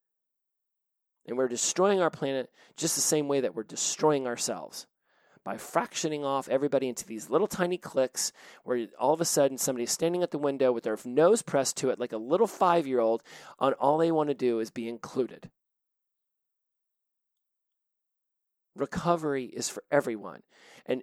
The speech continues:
everyone has something they, they need to recover from. Everyone.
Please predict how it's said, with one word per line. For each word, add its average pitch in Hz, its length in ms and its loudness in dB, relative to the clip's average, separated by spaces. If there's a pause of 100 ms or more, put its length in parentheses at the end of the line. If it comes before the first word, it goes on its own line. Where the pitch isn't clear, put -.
everyone 143 680 2
has 120 120 0
something 135 520 -2
they, 117 160 -4
they 127 320 -8
need 127 300 -12
to 123 140 -8
recover 117 600 -6
from. - 340 -14 (920)
Everyone. 107 640 -4